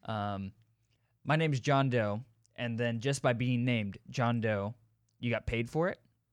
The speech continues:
That'd be incredible. Now, there are a lot of ways to, to build a personal brand. Uh, you know, YouTubers are, are growing a lot.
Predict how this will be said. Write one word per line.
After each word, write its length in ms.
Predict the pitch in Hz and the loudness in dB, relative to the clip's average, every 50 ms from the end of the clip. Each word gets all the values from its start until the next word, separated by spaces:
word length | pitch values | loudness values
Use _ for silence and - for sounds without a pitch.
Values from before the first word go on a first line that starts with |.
| _ _ _ - | _ _ _ -10
That'd 140 | 139 - - | -8 -6 -4
be 80 | 110 110 | -4 -4
incredible. 680 | 101 104 - - - 208 226 233 127 87 87 - - - _ _ _ _ _ - | -6 -6 -10 -6 -4 -2 0 0 -2 -4 -6 -8 -12 -16 _ _ _ _ _ -6
Now, 80 | 123 | -2
there 140 | 131 156 175 | 0 2 2
are 60 | 180 | 2
a 40 | 165 | 2
lot 240 | 143 139 143 165 185 | 2 2 2 2 0
of 100 | 180 143 | 0 -2
ways 340 | 131 135 151 156 143 135 - | -2 -2 0 -2 -2 -4 -6
to, 260 | - - 131 123 120 - | -4 -2 0 0 0 -2
to 120 | - - 139 | -4 -6 -4
build 300 | 120 113 143 160 175 156 | 0 2 2 2 2 0
a 40 | 151 | -2
personal 340 | - 160 147 - 156 147 | -2 -4 -4 -2 -2 -2
brand. 520 | 131 107 131 131 135 135 135 135 131 123 127 - | 0 0 0 2 2 2 2 2 0 -2 -4 -4
Uh, 260 | 113 110 107 107 104 98 - _ _ _ - | -2 -2 -2 -2 -2 -6 -10 _ _ _ -14
you 140 | 117 110 107 | -10 -8 -6
know, 200 | 107 104 101 - - - - _ _ _ - | -6 -6 -8 -10 -12 -18 -20 _ _ _ -10
YouTubers 800 | 127 127 139 185 185 - - 180 151 135 139 135 135 120 - - - _ _ _ _ | -6 -4 -4 -4 -2 -2 -2 -2 0 0 0 0 0 -2 -6 -12 -18 _ _ _ _
are, 340 | - 127 123 123 117 110 - - _ - | -2 -2 0 0 -2 -4 -10 -14 _ -8
are 180 | - 120 117 107 | -6 -6 -6 -6
growing 680 | 104 107 110 123 135 131 135 135 135 131 127 123 - - _ _ - | -8 -8 -4 -2 0 0 0 0 0 -2 -4 -4 -6 -10 _ _ -8
a 60 | 127 | -6
lot. 300 | 127 123 123 127 117 | -4 -2 -2 -2 -4